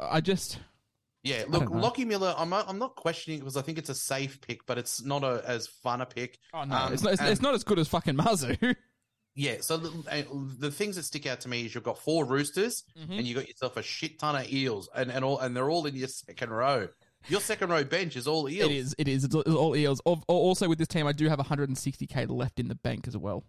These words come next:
Speaker 2: Yeah, that's heaps, isn't it?
Speaker 1: I just don't know where to spend
Speaker 2: Um,
Speaker 1: it. I don't know where to spend it. I mean, I could go,
Speaker 2: Well
Speaker 1: I could go Miller to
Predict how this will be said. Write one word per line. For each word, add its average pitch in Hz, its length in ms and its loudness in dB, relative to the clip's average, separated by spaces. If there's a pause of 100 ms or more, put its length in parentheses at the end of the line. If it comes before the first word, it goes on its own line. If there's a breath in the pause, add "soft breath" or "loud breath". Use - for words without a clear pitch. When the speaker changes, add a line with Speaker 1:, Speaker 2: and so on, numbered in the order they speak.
(720)
Speaker 2:
Yeah, 120 240 -6
that's 113 260 -8
heaps, - 420 -8
isn't 131 160 -2
it? 107 140 -2
Speaker 1:
I - 20 -8
just 247 120 -14
don't 339 100 -4
know 339 60 2
where 294 100 2
to 254 60 -4
spend 240 280 2
Speaker 2:
Um, 208 80 4
Speaker 1:
it. - 60 2
I 156 60 4
don't 269 180 0
know 294 80 0
where 254 80 4
to 240 60 0
spend 214 280 -4
it. - 180 -10
I - 60 -10
mean, 208 140 0
I - 20 -2
could 247 240 -4
go, 247 140 2
Speaker 2:
Well 208 220 6 (220 loud breath)
Speaker 1:
I 208 60 0
could 269 160 -2
go 294 100 4
Miller 202 300 2
to 175 640 4